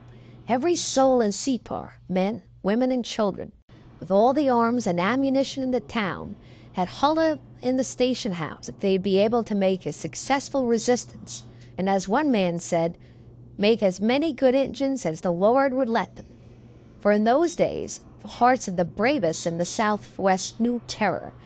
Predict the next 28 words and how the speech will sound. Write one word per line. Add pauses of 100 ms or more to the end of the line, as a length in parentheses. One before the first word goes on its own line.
(220)
and
with
good
reason,
when
the
Apache
went
on
the
warpath. (180)
The
train
sped
on
into
the
radiant
white
night, (160)
but
the
car
steps
and
platforms
were
deserted.